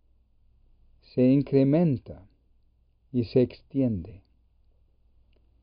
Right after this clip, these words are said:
No es por técnicas, ni por programas, ni por ideas. Es por discípulos que en verdad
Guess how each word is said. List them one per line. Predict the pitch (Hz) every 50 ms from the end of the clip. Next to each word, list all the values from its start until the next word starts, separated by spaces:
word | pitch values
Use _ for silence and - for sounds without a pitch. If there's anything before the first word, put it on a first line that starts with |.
| _ _ _ _ _
No | 127 123 127 139 160
es | 165 165
por | - _ - 139 120
técnicas, | - _ - 139 151 - - - 110 95 - - - 87 92 - _ _ _ _ _ _ _ _ _ _
ni | 127 131 139
por | 131 - 147 135 123 -
programas, | - - 120 110 104 107 117 123 131 127 113 107 95 92 95 - _
ni | 123 127 131 135
por | 127 - 135 127 120
ideas. | 117 113 107 101 117 120 131 131 120 107 92 90 - - - _ _ _ _ _ _ _ _ _ _ _ _ _ _ _ _ _ _ _ _ _ _ _ _ _ _ _ _ _ _ _
Es | 123 123 113
por | - - 139 135 139 135
discípulos | 127 131 127 120 - - 190 190 185 - - 117 98 92 82 85 - - _ _ _ _ _ _ _ _ _ _
que | _ 131 135 135
en | 135 131
verdad | 123 131 135 131 131 123 147 156 151 135 113 98